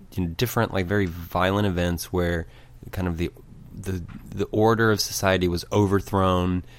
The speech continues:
Um, there were, you know, executions and riots and all that kind of stuff. Um, it always went back to the Freemasons or similar organizations. Um, and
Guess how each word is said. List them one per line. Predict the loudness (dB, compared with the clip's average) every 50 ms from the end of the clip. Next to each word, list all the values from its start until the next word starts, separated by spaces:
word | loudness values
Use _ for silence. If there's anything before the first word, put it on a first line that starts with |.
| -20 -20 -20 -8 -4
Um, | 0 2 2 2 2 0 0
there | 0 0 0
were, | 2 0 0 -2
you | -2 -2 -4
know, | -4 -4 -6 -8 -10 -14 -16 -18 -20 -20 -20 -20 -20 -18 -18 -16 -16 -16 -18 -18 -20 -20 -20 -20 -20 -20 -20 -20 -20 -20 -20 -20 -20 -20 -20 -20 -14 -8
executions | -8 -8 -6 -8 -10 -10 -2 0 0 0 2 2 2 2 2 2 0 -2
and | -2 -2
riots | 0 0 0 0 -2 -4 -4 -6
and | -6
all | -4 0
that | 0 0 0 0
kind | -2 -6 -6
of | -6
stuff. | -6 -6 -6 -6 -6 -6 -12 -20 -20 -20 -10 -4
Um, | -2 0
it | 2
always | 4 2 2 2 2
went | 2 0 0 0 0
back | 0 2 4 4 2 0 -4
to | -4 -4 -2
the | -2 -4
Freemasons | -4 -2 0 2 2 4 4 2 2 0 -2 -2 -2
or | -2 -4 -4
similar | -6 -8 -2 0 0 0 2 2 0 0 0
organizations. | -2 -2 -2 -2 -2 -4 -4 -4 -2 -2 -2 -4 -4 -6 -6 -6 -4 -6 -8 -10 -12 -16 -18 -20 -20 -20 -18 -18 -20 -18 -20 -20 -20 -12 -4
Um, | -2 0 2 2 2 2 0 0 -2 -6 -6 -8 -12 -16 -20 -20 -20 -20 -20 -20 -12 -2
and | 0 2 4 4 4 4 2 2 0